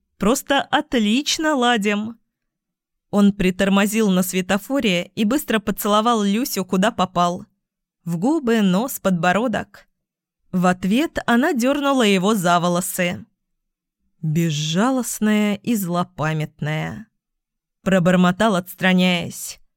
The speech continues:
«Отец останется в городе ещё на несколько дней.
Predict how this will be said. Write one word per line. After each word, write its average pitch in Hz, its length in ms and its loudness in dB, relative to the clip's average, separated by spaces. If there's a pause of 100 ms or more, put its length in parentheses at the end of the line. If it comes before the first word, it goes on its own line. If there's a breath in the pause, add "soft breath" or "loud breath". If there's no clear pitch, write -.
(840)
«Отец 202 420 0
останется 214 540 0
в 180 60 -4
городе 190 440 2
ещё 233 260 0
на 190 120 2
несколько 170 480 -2
дней. 165 460 -4